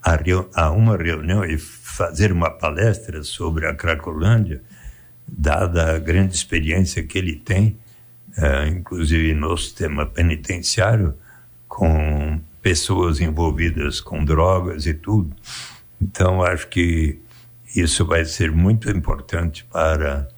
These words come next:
o diagnóstico do que devemos fazer para superar este problema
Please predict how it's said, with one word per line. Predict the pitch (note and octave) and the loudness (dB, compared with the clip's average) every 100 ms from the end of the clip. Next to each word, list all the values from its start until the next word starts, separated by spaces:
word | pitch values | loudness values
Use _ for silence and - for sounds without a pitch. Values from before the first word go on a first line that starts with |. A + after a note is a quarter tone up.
| - - - - - | -20 -20 -20 -10 0
o | D#2 | 2
diagnóstico | D#2+ C#2+ E2+ D#2+ D2 E2+ F2+ - - D#2 | 2 2 0 0 -2 2 0 0 -10 -8
do | D2 D#2+ | -6 -6
que | - F#2+ | -2 -2
devemos | E2 D#2+ E2 E2 E2+ | 0 0 0 -4 -6
fazer | - D2 C#2+ D#2+ E2+ - | -8 -8 -2 0 0 -2
para | E2 D#2 D#2+ D2+ - - - - | -4 -2 -2 -4 -10 -20 -20 -6
superar | - - - E2+ D2+ E2+ D#2+ - - - _ _ _ - | 0 2 4 2 2 0 0 -6 -16 -20 _ _ _ -4
este | - E2+ D#2 - | 0 0 0 -2
problema | - E2 C#2+ D2+ D2 D2 C#2 | 0 0 -2 -4 -2 -4 -4